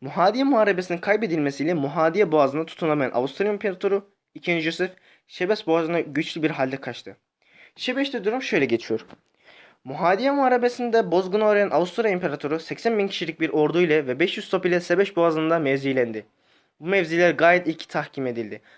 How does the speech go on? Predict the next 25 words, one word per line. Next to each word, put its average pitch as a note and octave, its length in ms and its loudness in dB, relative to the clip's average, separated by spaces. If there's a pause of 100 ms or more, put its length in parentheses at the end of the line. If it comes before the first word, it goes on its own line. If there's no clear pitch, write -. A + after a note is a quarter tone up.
(140)
Fakat F#3+ 380 0
bu F3+ 80 6
Avusturya F3+ 380 6
ordusu E3+ 320 0
sorusuna D#3 380 0
çıkmıştı. - 480 -12 (200)
İmparator C#3 500 -2
Eflak'ta E3+ 460 0
bulunan F#3+ 220 0
otuz F#3+ 200 -6
bin F#3+ 100 2
kişilik F3 360 -4
Avusturya F3 360 2
ordusunun E3+ 380 0 (760)
komutanı E3+ 420 0
General E3 400 4
Fabriz'e E3+ 420 2
emir F3 300 2
gönderip E3 440 2
Sebeş F#3 340 2
önünde E3 280 2
bulunan D#3+ 320 2
Osmanlı F#3+ 360 0
ordusunun E3+ 320 0
gerisine, - 1040 -4